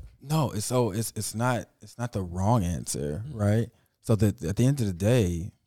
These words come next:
Speaker 1: like, even with a therapist, right, you'll still have to go through it.
Speaker 2: Mm-hmm.
Speaker 1: You'll still have to deal with it.
Speaker 2: Mm-hmm.
Speaker 1: You still have to carry a lot of that load.
Speaker 2: Yeah.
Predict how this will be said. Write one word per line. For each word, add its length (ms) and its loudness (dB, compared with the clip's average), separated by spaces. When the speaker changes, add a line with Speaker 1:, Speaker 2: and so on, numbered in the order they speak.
Speaker 1:
like, 240 0
even 360 4
with 240 0
a 60 -8
therapist, 640 -4
right, 320 0
you'll 180 -6
still 380 2
have 300 2
to 80 -2
go 220 2
through 380 -4
it. 220 -12
Speaker 2:
Mm-hmm. 420 -20
Speaker 1:
You'll 140 -2
still 300 0
have 220 -2
to 80 -10
deal 280 0
with 260 -4
it. 160 -16
Speaker 2:
Mm-hmm. 100 -20
Speaker 1:
You 60 -18
still 200 4
have 140 6
to 60 0
carry 440 4
a 60 2
lot 260 2
of 80 0
that 160 0
load. 480 2
Speaker 2:
Yeah. 220 0